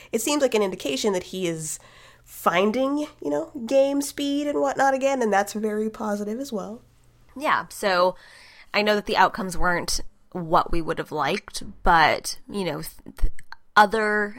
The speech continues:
Speaker 2: aspects of the Kings game, um, are trending in the right direction.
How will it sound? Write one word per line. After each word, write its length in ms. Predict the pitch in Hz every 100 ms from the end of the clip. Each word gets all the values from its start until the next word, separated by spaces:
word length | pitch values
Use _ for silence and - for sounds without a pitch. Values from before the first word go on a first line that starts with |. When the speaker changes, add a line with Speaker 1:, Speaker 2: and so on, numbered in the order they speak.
| -
Speaker 2:
aspects 580 | 196 208 - 202 196
of 60 | -
the 60 | 190
Kings 400 | - 202 185 170
game, 480 | 196 175 175 180 202 - - - -
um, 340 | - 165 156 151
are 120 | 170
trending 400 | - 170 160 156
in 80 | 151
the 40 |
right 160 | 120 -
direction. 540 | - - - - 196